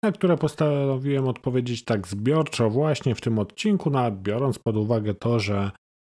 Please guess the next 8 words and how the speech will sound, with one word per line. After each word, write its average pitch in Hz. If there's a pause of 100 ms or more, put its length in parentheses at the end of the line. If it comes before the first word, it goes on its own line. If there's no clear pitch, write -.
do 214
WordCampa 139
już 110
całkiem 123
niedużo 107
czasu, 156
no 139
to, 113